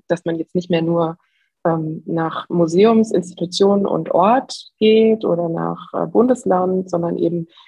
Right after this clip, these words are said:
dass man da, ähm, ja, den digitalen Raum als offenen Raum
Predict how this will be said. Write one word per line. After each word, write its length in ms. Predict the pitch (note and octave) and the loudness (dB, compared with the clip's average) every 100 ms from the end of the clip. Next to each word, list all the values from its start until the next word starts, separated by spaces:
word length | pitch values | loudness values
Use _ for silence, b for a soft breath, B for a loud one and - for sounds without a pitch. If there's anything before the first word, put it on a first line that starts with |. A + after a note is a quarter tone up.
| b | b
dass 160 | - F3+ | -6 -4
man 140 | F3 | -2
da, 420 | E3 D#3+ D#3+ - E3 | -2 -2 -2 -2 -2
ähm, 300 | D#3+ D#3+ E3 | -4 -8 -6
ja, 240 | E3 D#3 - - - _ _ | -6 -6 -14 -18 -18 _ _
den 160 | F3 F3 | 0 2
digitalen 560 | G3 A3+ - D#3+ E3 | 2 0 0 0 0
Raum 320 | D#3+ D3+ E3 D#3+ | 0 0 0 -2
als 200 | D3+ - | -4 -4
offenen 400 | - E3+ D#3+ D#3 | -4 -2 -4 -6
Raum 440 | C#3+ D3 D3+ D3+ | -4 -4 -4 -10